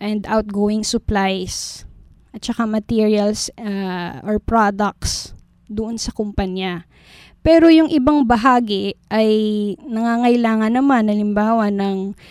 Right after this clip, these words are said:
pupunta kayo mismo sa warehouse,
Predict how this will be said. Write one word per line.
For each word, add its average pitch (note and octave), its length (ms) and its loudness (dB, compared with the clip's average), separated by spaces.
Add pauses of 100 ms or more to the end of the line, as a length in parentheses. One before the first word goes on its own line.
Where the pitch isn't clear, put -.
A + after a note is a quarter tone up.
(280)
pupunta G3 400 -2
kayo G#3 320 0
mismo G3+ 400 -6
sa G3 160 -4
warehouse, C#4 1300 2